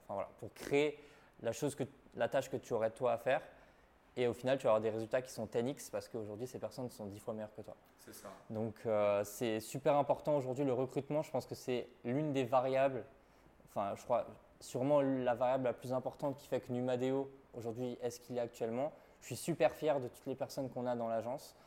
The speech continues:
Speaker 1: Euh, vraiment, euh, si je peux partir pendant deux semaines, je suis sûr qu'elle tournera toujours l'agence et que, euh,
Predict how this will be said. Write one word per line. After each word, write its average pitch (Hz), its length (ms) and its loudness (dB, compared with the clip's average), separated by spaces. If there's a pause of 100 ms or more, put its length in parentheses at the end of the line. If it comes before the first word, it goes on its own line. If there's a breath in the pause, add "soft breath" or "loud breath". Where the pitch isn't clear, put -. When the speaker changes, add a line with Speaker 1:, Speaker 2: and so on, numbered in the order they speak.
(380 loud breath)
Speaker 1:
Euh, 107 260 4
vraiment, 120 760 4
euh, 107 120 0
si - 160 -10
je - 60 -14
peux 131 140 -2
partir - 380 0
pendant 113 280 0
deux 117 140 0
semaines, 143 500 2
je - 60 -16
suis 127 120 -6
sûr 147 240 -2
qu'elle 120 200 0
tournera 123 420 0
toujours 123 280 -4
l'agence 123 420 0
et 107 60 -8
que, 120 100 -6
euh, 104 280 2